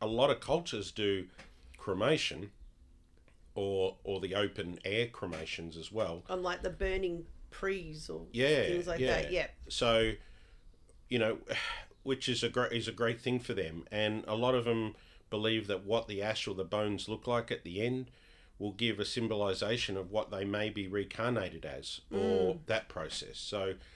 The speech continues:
Speaker 1: and that, that'll be another episode as well on
Speaker 2: Yes.
Speaker 1: different cultures. But, um, the burial side of things could have come down to the reason why that person wants to be buried would be,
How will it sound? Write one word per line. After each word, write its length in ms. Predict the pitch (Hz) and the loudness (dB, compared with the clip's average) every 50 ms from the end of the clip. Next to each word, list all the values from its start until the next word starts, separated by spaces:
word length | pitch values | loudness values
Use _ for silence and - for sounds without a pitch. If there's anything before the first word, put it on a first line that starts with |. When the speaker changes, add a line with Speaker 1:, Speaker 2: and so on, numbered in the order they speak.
| - - - - - - - | -18 -16 -16 -16 -16 -10 -4
Speaker 1:
and 220 | 101 107 110 110 | -2 -2 0 2
that, 140 | 120 113 - - - 67 98 95 - - | 2 0 0 -4 -10 -16 -18 -18 -2 2
that'll 200 | - 120 104 101 | 4 4 4 4
be 100 | 95 101 | 2 2
another 300 | 95 92 101 92 98 98 | 2 0 0 0 2 2
episode 460 | 95 - - 101 - - 101 95 92 98 | 2 2 0 -4 -2 -2 -2 -2 -2 -4
as 140 | 98 - | -4 -2
well 320 | 120 127 123 - 139 107 92 | 0 2 4 4 4 4 2
on 100 | 90 110 | -2 -4
Speaker 2:
Yes. 80 | 113 113 | -2 -2
Speaker 1:
different 280 | 113 - 110 92 92 | -4 -2 -4 -6 -4
cultures. 460 | - 123 131 135 - 107 90 85 - - - | 0 0 0 0 0 -2 -6 -6 -8 -6 -2
But, 200 | 117 110 110 - - - - - - - - - | 0 0 0 0 -4 -12 -18 -18 -18 -20 -6 2
um, 340 | 123 120 117 113 113 110 - - - - - - - - - - - - - - - - - - - - - - | 6 6 6 6 6 2 -4 -8 -14 -20 -20 -20 -20 -20 -20 -20 -20 -20 -20 -18 -18 -18 -18 -18 -18 -14 -8 -6
the 80 | 127 | -2
burial 400 | 120 - 151 160 175 180 185 160 | 6 8 10 10 10 10 8 6
side 240 | - - 185 175 175 | 4 6 6 6 6
of 120 | 175 - - | 4 4 4
things 400 | 190 202 220 220 220 - - - - - - - - - - - - - - - - - - - - - | 4 4 4 4 0 -4 -8 -10 -12 -18 -20 -20 -20 -20 -20 -20 -20 -20 -20 -20 -20 -20 -20 -18 -6 0
could 140 | - 170 165 | 4 8 8
have 300 | 160 147 135 131 - - | 8 8 6 2 -8 -4
come 340 | - 143 143 139 139 131 127 | 2 4 6 6 6 4 4
down 320 | 120 123 120 123 123 123 | 6 6 6 6 4 2
to 140 | 123 - 117 | 2 0 -2
the 80 | 104 107 | 0 2
reason 400 | 104 117 123 131 127 139 123 117 | 4 4 4 4 4 0 2 2
why 160 | 117 113 110 | 4 4 4
that 200 | 104 98 - - | 4 2 -2 -2
person 420 | - 107 101 98 - - 90 90 90 | -4 -2 -2 -2 -2 -4 -4 -4 0
wants 240 | 107 151 196 190 - | 0 0 0 0 -4
to 100 | - 113 | -6 -6
be 120 | 95 87 | -8 -8
buried 440 | 76 73 - - 60 76 98 131 147 - - - - - - - - - - - - - - - - - - - - - - - - - - | -8 -8 -8 -8 -8 -8 -8 -10 -10 -14 -20 -20 -20 -20 -20 -20 -20 -20 -20 -20 -20 -20 -20 -20 -20 -20 -20 -20 -20 -20 -20 -20 -20 -20 -8
would 260 | - 120 139 135 120 | -2 2 2 2 2
be, 440 | 123 120 120 120 117 117 110 107 - | 2 2 2 2 2 2 0 -4 -8